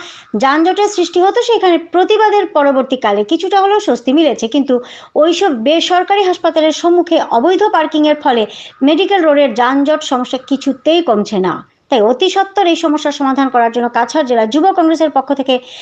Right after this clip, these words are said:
কাছাড়ের জেলা শাসকের নিকট একটি স্মারকপত্র প্রদান করা হয়। শিলচর থেকে দিবজয় চক্রবর্তীর রিপোর্ট। আপনারা দেখছেন এনি টোয়েন্টি ফোর চ্যানেল থেকে। এইভাবে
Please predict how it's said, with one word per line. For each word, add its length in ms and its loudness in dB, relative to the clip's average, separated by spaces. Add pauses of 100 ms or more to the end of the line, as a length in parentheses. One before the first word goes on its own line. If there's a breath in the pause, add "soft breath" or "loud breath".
(140)
কাছাড়ের 420 0
জেলা 220 2
শাসকের 360 0
নিকট 240 0
একটি 220 0
স্মারকপত্র 680 -2 (200)
প্রদান 320 0
করা 260 0
হয়। 200 -4 (920 loud breath)
শিলচর 320 0
থেকে 200 0
দিবজয় 300 2
চক্রবর্তীর 560 2
রিপোর্ট। 300 2
আপনারা 300 0
দেখছেন 320 -2 (100)
এনি 240 4
টোয়েন্টি 220 0
ফোর 160 -2
চ্যানেল 300 0
থেকে। 240 -2
এইভাবে 280 2